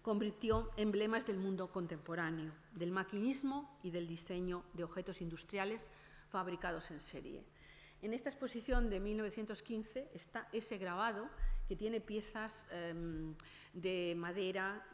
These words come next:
mm, metálicas, eh, elementos sacados casi,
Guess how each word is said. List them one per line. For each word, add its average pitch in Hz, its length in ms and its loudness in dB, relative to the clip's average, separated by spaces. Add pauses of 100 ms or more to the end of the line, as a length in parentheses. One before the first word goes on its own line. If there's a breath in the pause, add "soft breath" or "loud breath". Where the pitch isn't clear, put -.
(120)
mm, 170 300 2
metálicas, 180 840 -2
eh, 180 480 -4
elementos 196 640 -2
sacados 190 640 -4
casi, 175 420 -6